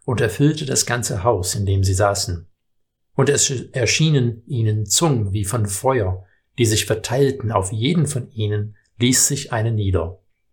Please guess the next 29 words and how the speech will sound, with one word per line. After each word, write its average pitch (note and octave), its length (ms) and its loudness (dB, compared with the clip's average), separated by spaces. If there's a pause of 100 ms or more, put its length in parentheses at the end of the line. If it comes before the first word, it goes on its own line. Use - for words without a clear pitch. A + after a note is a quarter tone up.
(400)
Und D3 220 4
alle C#3+ 260 0
wurden C#3 220 -2
vom A#2+ 220 -2
Heiligen C3 340 0
Geist A2+ 340 0
erfüllt A2 440 -2
und G2+ 100 0
begannen A2 460 0
in C3+ 240 -2
anderen C3 340 -2
Sprachen B2+ 500 -4
zu A2 160 -2
reden, F#2 500 0 (260)
wie G#2+ 260 4
es B2+ 120 2
der C3 120 0
Geist G#2+ 380 0
ihnen A#2+ 240 -2
eingab. F#2 680 0 (1700)
Dieses F#3 320 4
Ereignis B2+ 680 -2
gilt B2+ 300 -4
als A#2+ 140 0
die G#2+ 120 -4
Geburtsstunde A#2+ 840 0
der G2 160 0
christlichen A#2 500 -4
Kirche. F#2+ 540 0